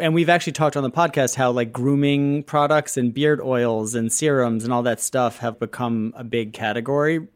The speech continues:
in the last few years. So there is that world of products for you to play,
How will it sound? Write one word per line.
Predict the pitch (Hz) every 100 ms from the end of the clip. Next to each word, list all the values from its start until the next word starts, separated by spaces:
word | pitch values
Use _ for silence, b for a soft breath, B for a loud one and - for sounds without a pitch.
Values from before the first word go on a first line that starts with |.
| -
in | 127 120 117 -
the | 131
last | 120 117 -
few | 123
years. | 117 120 127 170 - b b b b _
So | - 147 131
there | 143 143 139
is | 143 147 131
that | 127 127 127 - - - _
world | 143 120 131 123 110
of | 101
products | 120 113 113
for | -
you | 110
to | 98
play, | - 113 107 101 95 90